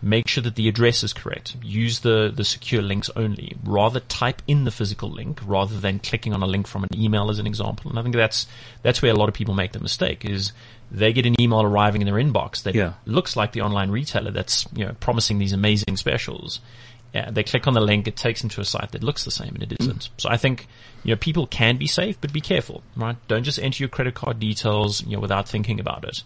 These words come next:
Speaker 2: Yeah.
Speaker 1: Think before you click on any links, right? And, and unfortunately, most people get compromised via an email that pretends to be legitimate.
Speaker 2: Mm.
Speaker 1: So I think if people, you know, when they get that amazing special, you know, I always say, if the special is that amazing, you,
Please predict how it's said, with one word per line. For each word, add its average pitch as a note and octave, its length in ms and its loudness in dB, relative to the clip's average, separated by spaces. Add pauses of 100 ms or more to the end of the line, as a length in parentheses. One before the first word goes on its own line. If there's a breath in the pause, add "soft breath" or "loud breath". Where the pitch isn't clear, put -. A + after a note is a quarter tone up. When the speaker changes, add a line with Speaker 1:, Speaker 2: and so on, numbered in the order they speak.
Speaker 2:
Yeah. F#2+ 140 -2 (220)
Speaker 1:
Think - 340 -2
before A2+ 260 2
you G#2+ 100 2
click - 240 -2
on G#2 80 2
any G2 160 2
links, - 400 -2 (180)
right? - 280 -6
And, A2 180 -2
and G#2+ 160 0
unfortunately, A2 540 2
most G#2+ 240 4
people A2 180 0
get G2 160 -2
compromised F#2+ 580 -2
via G2 440 -2 (320 loud breath)
an G#2 240 0
email A2+ 340 4
that G2 140 -4
pretends A2 400 -2
to - 100 -8
be B2+ 100 -4
legitimate. C#3 640 -6
Speaker 2:
Mm. F#2 300 -2
Speaker 1:
So - 120 -4
I A2+ 60 6
think C3 160 4
if B2+ 80 2
people, A#2+ 560 2 (100)
you A2 100 -2
know, - 20 0
when A2 140 2
they B2+ 100 2
get A#2 160 4
that A2+ 120 4
amazing G#2 380 4
special, - 480 -2 (220)
you - 80 -10
know, - 40 -6
I A#2 100 6
always A2 260 4
say, G2+ 160 0
if - 100 -8
the A2 80 -2
special A2+ 380 0
is G2 100 -2
that G2+ 160 2
amazing, A#2 540 2 (380 soft breath)
you, - 120 -6